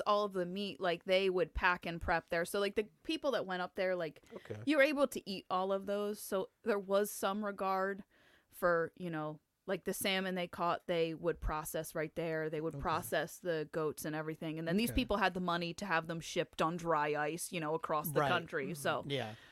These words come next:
Speaker 1: you know, they're like, then they can serve it to their friends and be like, "I shot this myself." And it was like, "And then I paid some guy to carry it down the mountain for me." <laughs>
Speaker 3: Right.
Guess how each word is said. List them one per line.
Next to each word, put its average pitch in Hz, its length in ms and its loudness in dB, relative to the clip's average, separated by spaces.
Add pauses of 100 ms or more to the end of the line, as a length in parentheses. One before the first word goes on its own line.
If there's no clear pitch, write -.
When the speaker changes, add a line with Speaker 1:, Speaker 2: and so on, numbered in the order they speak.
(160)
Speaker 1:
you 196 140 -2
know, 160 160 -2
they're 214 180 8
like, 196 180 4
then 220 200 8
they 208 100 6
can 196 200 0
serve 185 280 4
it 190 80 -2
to 190 120 0
their 185 120 6
friends 220 360 6
and 202 100 0
be 190 80 2
like, 185 180 4
"I 247 140 6
shot 262 320 2
this 254 180 2
myself." 247 560 6
And 214 100 2
it 208 60 6
was 208 80 6
like, 214 180 10
"And 247 200 12
then 247 120 12
I 240 120 12
paid 254 320 8
some 240 180 10
guy 220 240 8
to 220 160 4
carry 214 360 4
it 202 100 4
down 208 160 10
the 202 80 2
mountain 196 320 4
for 247 240 6
me." 311 160 8
<laughs> 254 180 10
Speaker 3:
Right. - 540 4